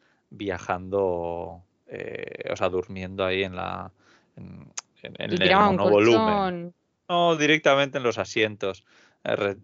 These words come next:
Speaker 2: Guau.
Speaker 1: reclinaba a todos y dormía ahí. Pero claro, como te digo, yo al final, pues,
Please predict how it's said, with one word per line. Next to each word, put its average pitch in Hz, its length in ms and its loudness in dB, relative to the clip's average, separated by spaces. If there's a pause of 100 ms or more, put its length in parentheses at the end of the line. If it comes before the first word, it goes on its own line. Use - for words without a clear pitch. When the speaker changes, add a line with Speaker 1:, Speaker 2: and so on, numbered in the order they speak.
Speaker 2:
Guau. 160 400 0
Speaker 1:
reclinaba 113 400 4
a 123 100 2
todos 147 520 0 (300)
y 110 120 -6
dormía 95 360 -2
ahí. 85 220 -4 (340)
Pero 104 160 -2
claro, 131 200 2
como 95 240 -6
te 95 140 -8
digo, 98 220 -4
yo 113 80 2
al 107 80 -2
final, 113 240 -4
pues, - 260 -10